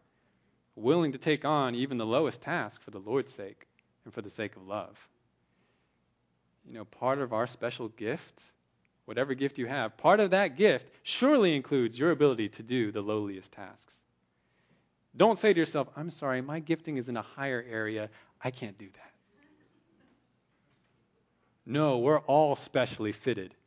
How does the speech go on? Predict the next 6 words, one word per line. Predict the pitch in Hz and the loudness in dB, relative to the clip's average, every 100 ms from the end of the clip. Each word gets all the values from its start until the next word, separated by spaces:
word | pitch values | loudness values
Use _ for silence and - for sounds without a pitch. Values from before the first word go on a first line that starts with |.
| _ _ | _ _
for | 117 | -8
lowly | 98 95 95 95 | -6 -6 -8 -16
work. | 98 104 _ _ _ _ _ _ _ _ _ _ _ _ _ _ _ _ _ _ _ _ 113 117 _ _ _ _ _ _ _ _ - | -20 -20 _ _ _ _ _ _ _ _ _ _ _ _ _ _ _ _ _ _ _ _ -20 -20 _ _ _ _ _ _ _ _ -20
Above | - 135 143 | -2 2 4
all, | 127 139 127 | 4 2 2
brethren, | 98 95 95 95 | -2 -10 -14 -20